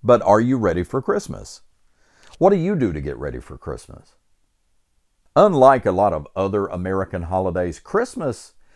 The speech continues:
is not just an American holiday. Christmas is a, a worldwide, international holiday. The entire Christian world recognizes Christmas. December twenty-fifth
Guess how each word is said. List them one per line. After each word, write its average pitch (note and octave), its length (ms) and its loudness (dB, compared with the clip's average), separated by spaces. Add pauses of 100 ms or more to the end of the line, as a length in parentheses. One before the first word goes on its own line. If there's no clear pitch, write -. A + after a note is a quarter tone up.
(160)
is A2 180 -2
not B2+ 240 0
just A#2 280 -2
an E2 80 -6
American E2 480 -2
holiday. B1+ 560 -8 (260)
Christmas B3+ 480 -4
is G2 180 -2
a, D2+ 340 -6 (100)
a F2 160 -6
worldwide, F2+ 1000 -2 (460)
international F#2+ 920 -4
holiday. C2+ 560 -6 (540)
The B2+ 120 2
entire C3 400 -2
Christian F#2 640 -6
world E2 360 0
recognizes D#2+ 800 -6
Christmas. - 640 -8 (880)
December D3+ 440 0
twenty-fifth B2+ 600 -2